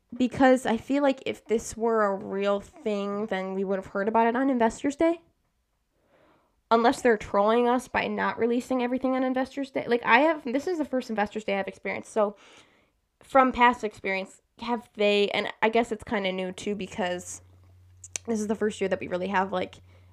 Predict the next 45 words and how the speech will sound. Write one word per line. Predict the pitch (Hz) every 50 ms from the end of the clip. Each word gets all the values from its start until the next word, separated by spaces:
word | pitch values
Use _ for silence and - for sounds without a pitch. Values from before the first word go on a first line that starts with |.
| - - -
Disney | - 226 208 214 214 190
Plus. | 196 - - 190 196 196 196 - - - - - - - - - - - -
I | 214
mean, | 196 190 - - - -
second | - - - - - 101
year, | 95 95 98
I | 98
guess, | - 98 -
but | - - 196 - - - - - - - - - - -
that | 202 190
we | 208
have, | 220 185 180
like, | 185 185 -
new | 196 190 180
series | 185 - - 180 175 196
coming | - - 226 226
on | 226 240
Disney | 240 240 247 247
Plus. | 247 - 269 277 269 - - - - - - - -
So, | - 240 240
like, | 233 214 214
have | 226 233 226
they | 226 247 254
withheld | 269 277 277 214 214 190 185 190 196 208
stuff | - - - - 226 226 226 - -
from, | - 202 190 196 190 190 190 190 190 196 - -
'cause | - 226 226
they | 262 254 226
withheld | 262 294 - 349 330 247 202
Book | 226 226 -
of | 190 196
Boba | 190 180 - -
Fett | - - 185 - - -
too, | - 185 - -
which | - 208 -
is | 208 208
why | 214 214 196
I'm | 202
kinda | - - 208 196
like, | 196 190 - - -
"Eh, | - 370 359 359 349 349
this | 302 240 226 -
could | - - - 226 208 202
be | 202 190 185 180 185 196 - - - _ _ _ - - - - - _ -
possible." | - 220 208 208 202 - - 208 196 180 175 170 175 180 202